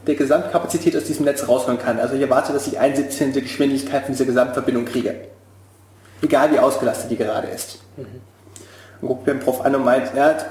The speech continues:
Speaker 1: schöne Theorie, das Problem ist, für T C P gilt das schon nicht mehr.“
Speaker 2: Okay. Ähm, vielleicht ganz kurze Frage noch. Ähm,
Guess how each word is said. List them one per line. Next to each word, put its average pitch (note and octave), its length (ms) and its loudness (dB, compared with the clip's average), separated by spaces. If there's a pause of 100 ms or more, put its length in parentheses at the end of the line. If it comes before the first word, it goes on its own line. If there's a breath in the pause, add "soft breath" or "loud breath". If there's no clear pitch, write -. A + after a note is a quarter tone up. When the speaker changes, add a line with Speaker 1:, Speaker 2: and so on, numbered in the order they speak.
(120)
Speaker 1:
schöne E3 300 2
Theorie, D#3+ 300 2
das A3+ 100 0
Problem D#3+ 260 2
ist, F3 120 0
für F3+ 80 -4
T F3+ 120 -4
C E3+ 120 -6
P F3+ 120 -2
gilt F3 240 0
das - 80 -4
schon B2 140 -2
nicht - 180 -6
mehr.“ - 140 -6 (2500)
Speaker 2:
Okay. C3 300 -6 (500 loud breath)
Ähm, B2 260 -4
vielleicht D3+ 280 -2
ganz F3+ 220 0
kurze G3+ 340 0
Frage D#3 400 -4
noch. E3 380 -4
Ähm, C#3+ 360 0